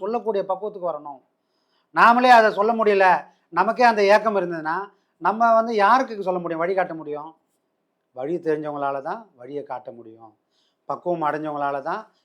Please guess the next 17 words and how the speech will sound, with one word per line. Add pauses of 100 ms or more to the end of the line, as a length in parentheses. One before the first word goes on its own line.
(140)
இன்னொருத்தருக்கும்
பக்குவம்
இங்க
இருக்குதுப்பான்னு
சொல்ல
முடியும். (340)
அப்போ (100)
முதல்ல (500)
சீடர்கள்,
பக்தர்கள்
ஆகிய
அவங்க (360)
நாம, (1160)
அவருடைய (140)
பேச்சை
கேட்ட (140)
நாம,